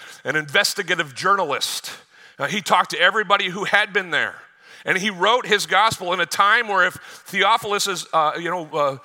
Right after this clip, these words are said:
uh, questions were unanswered, he could, he, he could actually go to the people, the witnesses that Luke had consulted, and find out for himself. He finishes,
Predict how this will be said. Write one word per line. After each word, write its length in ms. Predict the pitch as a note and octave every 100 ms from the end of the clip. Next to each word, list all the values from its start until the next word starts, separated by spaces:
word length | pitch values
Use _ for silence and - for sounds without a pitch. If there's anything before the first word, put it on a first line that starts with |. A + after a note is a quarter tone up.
| - - -
uh, 120 | C3
questions 600 | - A#3 - F3 F3 C#3+
were 160 | E3+ D3+
unanswered, 520 | E3+ D#3+ A3+ E3+ D#3+
he 80 | A3
could, 140 | E3+ C#3+
he, 160 | E3 A3 F#3+
he 120 | B3+
could 120 | G3+
actually 300 | G#3+ - G3
go 180 | G3 G#3+
to 60 |
the 80 | F#3+
people, 480 | - A3 - E3+ D#3 D#3
the 120 | D#3
witnesses 580 | D#3 A#3 F3+ - D#3 C3+
that 140 | B2
Luke 220 | D3 D3+
had 160 | C#3 B2
consulted, 680 | C3 A2+ D3 C3+ G#2+ F#2 _ _ - - _
and 140 | A#2 A#2+
find 280 | D#3 F3+
out 200 | F3 D3+
for 200 | - D#3+
himself. 540 | F3 D#3+ D3 D#3+ A#2+ -
He 80 | C3
finishes, 560 | D#3+ D3+ D3+ C#3 -